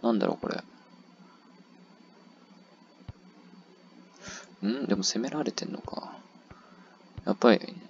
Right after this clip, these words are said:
日本が強くなってるっていうことだと思いますね、これ。全然ベルギーに、このメンツで負けてないというか、ベルギーが甘い守備をしてるようなイメージになってる。あ、コンパニがいいのか。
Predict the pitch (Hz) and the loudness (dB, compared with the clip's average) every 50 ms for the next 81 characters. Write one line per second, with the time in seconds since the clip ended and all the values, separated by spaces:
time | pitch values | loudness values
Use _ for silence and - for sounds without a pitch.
0 | - - - - - - - - - - - - - 107 - 156 151 127 101 - | -20 -20 -20 -20 -20 -20 -20 -20 -20 -20 -8 0 0 2 4 4 8 8 6 6
1 | - - - - 123 135 135 135 - - - - 107 107 107 104 98 - - - | 6 0 0 4 4 6 6 4 2 0 -2 0 2 4 4 4 2 2 -6 -4
2 | - - 95 98 98 - - - - - 92 90 - - 87 - 101 98 95 - | 4 6 8 8 8 6 2 -4 2 2 2 2 2 -2 0 2 4 4 4 4
3 | 92 92 92 92 95 101 101 - 92 92 - - - - - - - - - - | 4 4 4 4 4 2 2 2 0 0 0 0 0 0 0 -2 -4 -6 -12 -18
4 | - - 113 107 110 117 120 120 117 113 110 113 117 123 131 131 107 95 87 85 | -10 -2 4 4 4 6 6 6 6 8 8 8 8 8 6 4 4 4 2 0
5 | - - - - - - - - - - - - - - - 117 120 123 127 127 | -4 -12 -20 -20 -20 -20 -20 -18 -18 -18 -18 -16 -12 -4 0 2 4 4 4 4
6 | 127 127 123 - - - - 127 117 113 107 92 - - 104 110 113 120 - 127 | 2 2 0 0 0 2 4 6 6 6 4 2 2 0 0 4 4 2 2 2
7 | 127 131 120 98 - - - - - - - 98 101 113 127 127 139 127 104 92 | 2 4 2 4 2 2 0 0 -2 0 2 4 4 4 4 2 4 2 4 6
8 | 90 - - - - - - - - - - - - - - - - - - 98 | 4 4 2 0 -10 -18 -18 -20 -20 -20 -20 -20 -20 -20 -20 -20 -10 0 2 2
9 | 104 110 117 120 120 117 - 127 113 101 92 - - - - 92 92 92 92 92 | 4 4 2 0 0 0 0 2 4 4 4 2 0 2 4 4 6 6 4 4
10 | 87 87 - - - - - 87 92 92 87 90 92 - - - - - - - | 2 0 -4 -6 -8 -6 -2 0 0 2 0 0 -4 -6 -8 -10 -10 -12 -16 -14
11 | - - - - 95 92 - 117 110 110 117 117 113 117 110 98 87 - - - | -12 -4 4 4 4 4 4 2 2 4 4 2 2 2 2 0 0 -2 -6 -10
12 | - - | -10 -14